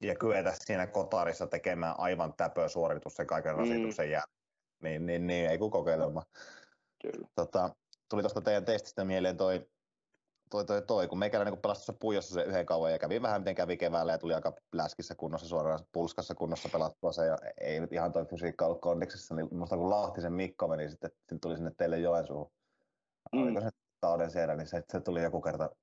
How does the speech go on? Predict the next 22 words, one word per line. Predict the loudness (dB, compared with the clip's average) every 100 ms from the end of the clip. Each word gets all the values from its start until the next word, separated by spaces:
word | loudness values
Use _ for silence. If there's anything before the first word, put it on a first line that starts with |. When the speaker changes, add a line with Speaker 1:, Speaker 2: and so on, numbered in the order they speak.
| _ -4
Speaker 1:
meidän | -2 0 -2 -2
koppia, | -2 -2 -2 0
että | 0 -2 -12 _ _ _ _ _ -6 0
ei | 2 4 4 2 0
vitsi, | 2 0 0 -2
että, | 0 -2 -4 -18 _ _ _ -16
että | -2 0
hän | 2 2
katsoi | 2 0
jotain | 0 2
vanhoja | 2 2 4 2
tuloksia, | 4 2 2
että | -4 -4
kyllä | -2 0 0
se | 0
Vänskä | 0 0 0 0
on | 2
ollut | 4 4 2
ihan | 2 2 2
hyvässä | 2 0 -2
kunnossa | -6 -6 -8
silloin. | -10 -8 -8